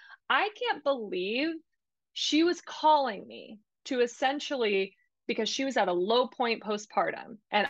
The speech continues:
I was her friend, and she was calling me like I have called all of my mom friends at many times postpartum to be like, "Am I crazy? I'm fe-, here's what I'm feeling." And my response to her was, "You should really find time to move." It just makes me want to slap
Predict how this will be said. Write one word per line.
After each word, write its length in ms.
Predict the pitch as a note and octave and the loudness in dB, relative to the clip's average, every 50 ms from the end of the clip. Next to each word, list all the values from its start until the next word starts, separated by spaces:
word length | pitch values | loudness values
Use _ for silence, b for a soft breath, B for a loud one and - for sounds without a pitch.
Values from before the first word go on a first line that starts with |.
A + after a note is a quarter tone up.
| - - | 0 2
I 280 | G3+ G#3 G#3 G#3+ A3 | 4 4 4 4 4
was 180 | A#3 A#3 A#3 - | 2 2 0 0
her 160 | A3+ A#3 A3+ | -4 -4 -4
friend, 360 | - - A3 F#3+ C3 - - - | -2 0 0 0 0 -2 -8 -12
and 140 | - G#3 G3 | -12 -10 -10
she 140 | - - G#3+ | -8 -6 -6
was 140 | G3+ G3 - | -6 -6 -8
calling 460 | - - - A#3+ C4 C4 B3 A#3 G#3+ | -10 -4 -2 0 0 0 0 -2 -4
me 340 | G#3 G3+ G3 G3 G3 - _ _ _ - | -4 -4 -4 -4 -4 -6 _ _ _ 0
like 220 | - G3+ G3+ G3+ | 2 2 4 4
I 120 | A3 A3 A#3 | 4 2 2
have 220 | A#3 A#3 A3 - | 2 0 0 0
called 280 | - - G#3 G3+ G#3 - _ | 0 2 2 2 2 -2 _
all 240 | - C4 C4 C#4 C#4+ | 2 4 6 6 4
of 120 | C4+ B3 B3 | 2 -2 -2
my 180 | A#3+ A#3 A3+ | -6 -6 -4
mom 280 | A3+ G#3 G3 G3+ G#3 G#3 - | -4 -4 -6 -6 -8 -8 -6
friends 400 | - G3 - - - G#3 - - B B B B B - | -6 -6 -6 -6 -14 -16 -20 -20 B B B B B 0
at 240 | G3+ G3+ - - | 2 2 0 0
many 380 | - A3 A3 A#3 B3 B3 B3+ B3+ | -2 -2 0 0 0 0 -2 -4
times 340 | - - G#3+ G3+ G3 - - - | -2 0 0 0 -2 -4 -6 -4
postpartum 540 | A3+ G3+ F#3+ - - A3+ G#3+ G3 F#3 F#3 F#3+ F3+ | -4 -4 -4 -4 0 2 2 2 2 0 -4 -6
to 80 | F#3+ F3+ | -6 -4
be 120 | G3+ G3 | 0 2
like, 240 | G3 F#3+ F#3+ F#3 - - | 2 2 2 0 0 -2
"Am 200 | G#3 G#3+ A#3 A#3+ | 0 0 0 0
I 140 | B3 B3 A#3+ | 0 -2 -2
crazy? 580 | - - A3 F#3+ G3 F#3+ F#3 - F#3+ F#3 F#3+ - | -4 -4 -2 0 0 0 -2 -2 -2 -2 -2 -2
I'm 260 | - F#3+ F#3+ F#3 F3+ _ - | -2 -4 -6 -8 -8 _ -8
fe-, 140 | G3+ - - | -8 -8 -8
here's 340 | - F#3 - A3+ A3 G#3 - | -6 -2 2 2 2 2 2
what 140 | A3 G3+ F3+ | 2 2 2
I'm 160 | F#3 F3+ - _ | 0 -2 -4 _
feeling." 380 | - E3+ F#3 G3 A3 B3 C#4 C#4 B B B B B B - | -4 -2 0 0 0 0 -2 -4 B B B B B B 0
And 200 | A3 G#3+ G#3 G3+ | 2 2 4 4
my 140 | G3 G3+ | 4 4
response 640 | A3 B3 C4+ B3 - - F3+ E3+ F3+ G#3 G#3 - - | 6 6 4 2 0 -4 -4 -2 -4 -4 -6 -8 -6
to 140 | - C#4 C#4+ | -2 2 4
her 160 | C#4 C#4+ C#4 | 4 4 4
was, 240 | C4+ B3+ B3 - - b b b b b b | 4 2 2 0 -4 b b b b b b
"You 180 | B3+ C#4+ D4+ C#4+ | 0 0 0 0
should 240 | - - F4 E4 | 0 -2 -2 0
really 300 | D4+ D#4+ D#4+ D#4 D4+ D4 | 2 2 2 2 0 -2
find 360 | - - A#3 G#3+ A3+ A#3 A#3+ A3 | -2 -2 -2 -2 -2 -2 -4 -4
time 260 | A#3 A3+ G#3+ G#3+ G#3+ | -2 0 0 0 -2
to 120 | G#3 G#3+ G3+ | -2 -4 -4
move." 240 | F#3+ F#3+ F#3 F3+ - | -2 0 0 0 2
It 140 | C4 D4 - | 0 0 0
just 240 | D#4+ D#4 - - | -2 -6 -6 -6
makes 360 | C#4+ C#4+ D4+ B3+ - - - E4+ | -6 -4 -4 -4 -6 -6 -6 -4
me 140 | F4 F4+ E4 | -2 -2 0
want 360 | B3 A3 G3 G3+ G#3 - - - | 0 2 2 2 2 0 -4 -6
to 180 | - A3 G#3+ | -2 -2 -2
slap 420 | G#3+ - - F#3 F#3 E3+ F#3 G3 | -2 -2 -2 2 4 4 4 4